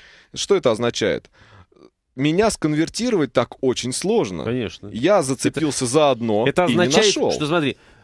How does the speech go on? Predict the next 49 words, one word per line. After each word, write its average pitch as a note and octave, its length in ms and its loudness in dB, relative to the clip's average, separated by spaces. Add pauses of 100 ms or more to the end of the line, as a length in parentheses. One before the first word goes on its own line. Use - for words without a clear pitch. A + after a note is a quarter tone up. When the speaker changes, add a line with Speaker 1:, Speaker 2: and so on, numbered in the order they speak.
(120)
Speaker 2:
э, A2+ 260 -4
с - 60 -12
той F#3+ 160 -2
стороны F3+ 300 0
не G3+ 120 0
очень F3 200 -2
хотели, B2 460 0
да, D3+ 180 0
тебя B2+ 420 -2
в - 60 -12
качестве A2+ 360 -4 (140)
Speaker 1:
<laughs> - 160 -16
Speaker 2:
покупателя A#2+ 540 -2
увидеть. G2+ 440 -4
Э, F2 320 -8
просто, B2+ 260 -6
э, B2+ 180 -2
уже B2+ 400 -4
твоя D3 340 2
инициатива C3+ 460 -2
Speaker 1:
Может A#3 120 2
Speaker 2:
привела A3 160 2
Speaker 1:
быть, F3+ 40 2
Speaker 2:
к - 20 4
тому F3+ 120 4
Speaker 1:
они F3 80 4
просто F#3 280 4
хотели C#3+ 340 0
похвастаться C#3 640 0
своим C3 340 -2
функционалом. G3+ 680 0
Speaker 2:
Ну A2+ 60 -2
да, F#2+ 140 -2
да, F2 140 -4
да. D#2+ 100 -8
Speaker 1:
Да, A#2 160 2
но B2+ 100 0
не C#3 80 -2
хотели G3 340 -2
сконвертировать D#3 720 -2
меня D3+ 180 -2
в - 80 -6
покупателя. A#2+ 680 -2
Speaker 2:
Мгм. G#2+ 80 -12 (360)
Speaker 1:
И - 80 -2
это, F#3+ 380 -2 (140)
этот G3 260 -2
пример B3 300 0
показывает E3+ 600 0